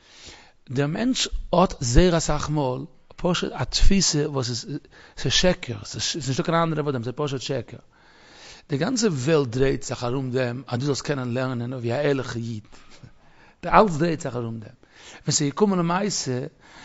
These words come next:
ווען זיי קומען צו דער פינטל, דער וועט שוין באשאפן מיליארדן זאכן צו, דו וויסט, דו וויסט נישט. דו וויסט נישט, וואס מאטריע זיין קענען. דו ווייסט, אז מיט געבויט א גאס, אז דו זאלסט קענען פאון צו דעם.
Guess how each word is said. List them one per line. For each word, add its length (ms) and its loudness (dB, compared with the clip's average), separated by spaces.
ווען 80 2
זיי 140 2
קומען 220 6
צו 100 4
דער 180 6
פינטל, 440 -2
דער 100 0
וועט 100 -4
שוין 100 -8
באשאפן 300 -4
מיליארדן 460 0
זאכן 240 0
צו, 120 -2
דו 60 2
וויסט, 240 0
דו 100 2
וויסט 360 0
נישט. 180 -10
דו 80 8
וויסט 120 8
נישט, 100 6
וואס 120 4
מאטריע 220 10
זיין 180 4
קענען. 440 8
דו 80 2
ווייסט, 240 8
אז 140 2
מיט 120 -2
געבויט 440 2
א 20 -2
גאס, 440 2
אז 80 -8
דו 60 -4
זאלסט 180 -2
קענען 160 0
פאון 540 4
צו 100 -2
דעם. 240 -4